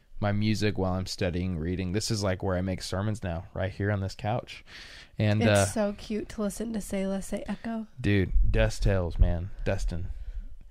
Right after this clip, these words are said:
Speaker 1: He just said, "New country's bad." Eighties to sixties country. That is right. And, but honestly, even that, I, it, there's such thing as too much for me. But,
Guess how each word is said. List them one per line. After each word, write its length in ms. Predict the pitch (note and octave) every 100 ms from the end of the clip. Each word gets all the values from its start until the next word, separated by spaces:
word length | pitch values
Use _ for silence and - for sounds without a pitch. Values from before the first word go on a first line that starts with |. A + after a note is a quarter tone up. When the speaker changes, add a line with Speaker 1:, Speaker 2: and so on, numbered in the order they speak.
| - -
Speaker 1:
He 120 | A2
just 200 | F#2+ G2
said, 220 | - F2+
"New 160 | F#2+ G#2+
country's 460 | - G2 - F2 -
bad." 340 | F2 F2 - - -
Eighties 340 | A2 A2+ A2+ -
to 60 | G2
sixties 420 | - G2+ - G2
country. 420 | G2+ F2+ F2+ D#2 -
That 140 | G2
is 120 | G2+ -
right. 300 | - - - - - - - - - - -
And, 220 | C3 C#3 B2+
but 160 | C3+
honestly, 420 | C3 C3+ - B2 -
even 300 | B2+ B2 B2+
that, 320 | A#2 G2 - -
I, 160 | A2+ - -
it, 280 | G#2+ G#2+ F#2
there's 200 | A2+ A2+
such 280 | A#2+ A2+ A#2+
thing 160 | A2+
as 80 | G#2+
too 160 | - A2+
much 260 | G2 -
for 100 | -
me. 220 | F2 E2 - _ - - - - - - -
But, 260 | A#2 F#2